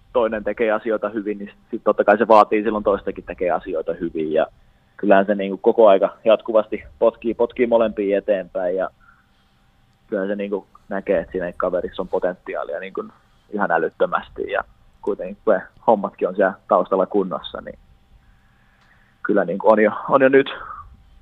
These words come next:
kovan luokan tekijä, tulee olemaan varmasti tulevaisuudessa vielä enemmän. Että, tota, tota. Mä en tiedä, mitä toisesta sanoa, että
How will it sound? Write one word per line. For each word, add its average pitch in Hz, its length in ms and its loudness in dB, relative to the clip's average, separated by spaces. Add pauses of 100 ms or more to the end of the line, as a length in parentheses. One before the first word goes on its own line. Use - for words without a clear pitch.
(200)
kovan 117 280 4
luokan 113 280 4
tekijä, 113 340 -2
tulee 107 280 -2
olemaan 104 220 0
varmasti 104 400 -6
tulevaisuudessa 101 640 -8
vielä 76 300 0
enemmän. - 360 -12
Että, - 240 -20 (800)
tota, - 280 -20
tota. - 220 -20 (1120)
Mä - 80 0
en 208 80 4
tiedä, 156 140 6
mitä 143 160 4
toisesta 120 340 0
sanoa, 101 300 0
että - 120 -14